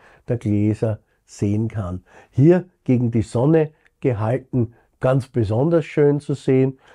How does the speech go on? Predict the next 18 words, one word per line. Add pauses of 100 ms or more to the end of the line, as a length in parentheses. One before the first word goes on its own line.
(100)
Da
sieht
man
die (200)
ganz
durchscheinenden,
hellen (380)
Zonen (360)
und
dann
hier
ein
bisschen
bräunlich
und
hier (260)
ganz
dunkel